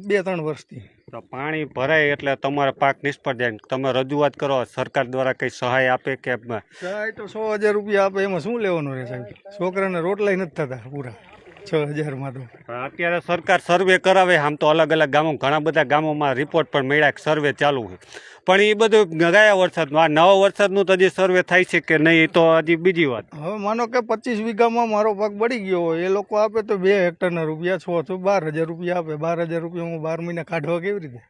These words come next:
Speaker 2: હમ. ઘણા બધા ખર્ચો હોય, ભણાવવાના હોય, આરોગ્યના હોય, જમવાના, આ તે.
Speaker 1: બધા ખર્ચા તો ખેતીના ખર્ચા જ એટલા ચડી ગયા છે. અત્યારે અમે દેવું કરી કરીને, ખેતી કરીને, આ ઊભો કરીને, એ ભરી જાય, શું કરવાનું?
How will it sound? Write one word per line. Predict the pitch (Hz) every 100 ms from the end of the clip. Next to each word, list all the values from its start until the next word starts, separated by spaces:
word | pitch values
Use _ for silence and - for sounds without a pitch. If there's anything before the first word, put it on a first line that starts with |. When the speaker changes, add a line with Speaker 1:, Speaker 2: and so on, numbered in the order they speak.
| _ _ _ _ _
Speaker 2:
હમ. | 104 101 -
ઘણા | 143 165 151
બધા | 156 143
ખર્ચો | - 139 - 127
હોય, | 120 123
ભણાવવાના | 120 120 135 139 131 127 127
હોય, | 127
આરોગ્યના | 127 131 127 123 123
હોય, | 120 123
જમવાના, | 107 120 127 123 113 117
આ | 113
તે. | 113 104 98 220 220
Speaker 1:
બધા | 214 170
ખર્ચા | 185 196 220
તો | 214
ખેતીના | 160 220 262 254 226
ખર્ચા | 247 262
જ | 262
એટલા | 269 262
ચડી | 226 233 208
ગયા | 208 180
છે. | 175
અત્યારે | 175 208 214
અમે | 220 220
દેવું | 220 240 220
કરી | 233 208
કરીને, | 208 202
ખેતી | 190 247 226
કરીને, | 185 180 165
આ | 180
ઊભો | 220 226 190
કરીને, | 190 160 160
એ | 175
ભરી | 214 214
જાય, | 175 156
શું | 202
કરવાનું? | 175 143 131